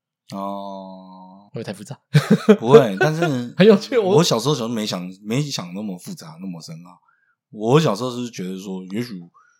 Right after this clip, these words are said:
Speaker 1: 也许我下一辈子是什么，然后上一辈子是什么。
Speaker 2: 哦，那是轮回论啊。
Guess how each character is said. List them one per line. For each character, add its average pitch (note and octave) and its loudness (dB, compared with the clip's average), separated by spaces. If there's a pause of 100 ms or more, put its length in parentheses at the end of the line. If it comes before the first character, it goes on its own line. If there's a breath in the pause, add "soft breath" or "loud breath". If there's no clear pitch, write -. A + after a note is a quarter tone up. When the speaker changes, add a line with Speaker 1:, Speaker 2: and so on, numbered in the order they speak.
(160 soft breath)
Speaker 1:
也 A2+ -8
许 A2 -10
我 F2 -10
下 G2+ -8
一 - -12
辈 F#2+ -12
子 - -20
是 - -20
什 - -20
么， - -20
然 E2 -20
后 D#3 -16
上 G#2+ -10
一 G#2+ -8
辈 G#2+ -6
子 G#2+ -8
是 A2 -4
什 A2 -6
么。 A#2 -6
Speaker 2:
哦， C3 -6
那 F#3 2
是 F3 2
轮 C#3 -2
回 C3+ -4
论 C#3+ -4
啊。 G#2+ -14